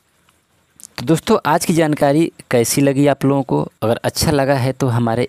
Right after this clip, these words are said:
इस चैनल को सब्सक्राइब करिए और बेल आइकन घंटी प्रेस करिए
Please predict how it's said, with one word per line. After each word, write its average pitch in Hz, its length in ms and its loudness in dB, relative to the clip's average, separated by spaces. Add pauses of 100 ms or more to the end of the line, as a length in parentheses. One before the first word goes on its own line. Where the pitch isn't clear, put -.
इस 113 100 -4
चैनल 113 280 -2
को 107 120 -2
सब्सक्राइब 101 560 -2
करिए 131 400 0 (1300)
और 98 120 0
बेल 131 280 0
आइकन 135 260 0
घंटी 104 340 -2
प्रेस - 500 -4
करिए 143 400 0